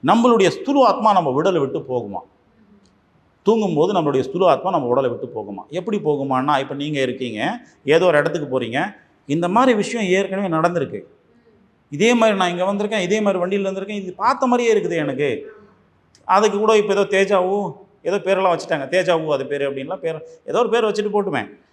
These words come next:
அஹ், வச்சுட்டாங்க இல்லையா? அது என்ன அப்படின்னு பார்த்தோம்னா, எனக்கு ரொம்ப நாள் ஏக்கம், என்னது,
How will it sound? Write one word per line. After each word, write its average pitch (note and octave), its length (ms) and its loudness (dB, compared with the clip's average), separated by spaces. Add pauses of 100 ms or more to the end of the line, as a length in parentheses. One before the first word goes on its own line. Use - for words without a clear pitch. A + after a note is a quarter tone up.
(280)
அஹ், G3 180 -4
வச்சுட்டாங்க G#3 400 2
இல்லையா? F#3 300 2 (960)
அது B3 160 2
என்ன A#3 260 0
அப்படின்னு E3 320 -4
பார்த்தோம்னா, D3 360 -4 (600)
எனக்கு F#3+ 300 -2
ரொம்ப G3+ 160 -2
நாள் A3 280 0
ஏக்கம், F#3 300 -4 (120)
என்னது, E3+ 360 -2